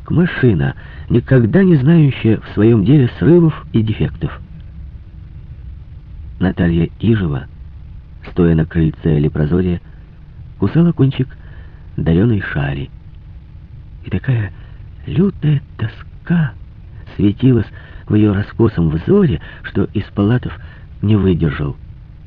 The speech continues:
отвернулся. Он вырвал из снега остыл, упряжка взяла разбег,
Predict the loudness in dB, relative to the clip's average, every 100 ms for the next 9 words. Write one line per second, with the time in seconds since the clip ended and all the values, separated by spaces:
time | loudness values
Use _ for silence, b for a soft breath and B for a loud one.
0 | -12 -10 -6 -6 -6 -10 -12 -16 -16 -18
1 | -18 -18 -18 -18 -18 -18 -18 -18 -18 -18
2 | -18 -20 -2 2 4 4 4 4 4 0
3 | -2 2 4 2 0 2 2 4 0 0
4 | B B B B B B B B 2 4
5 | 4 2 0 0 2 2 2 2 2 0
6 | -2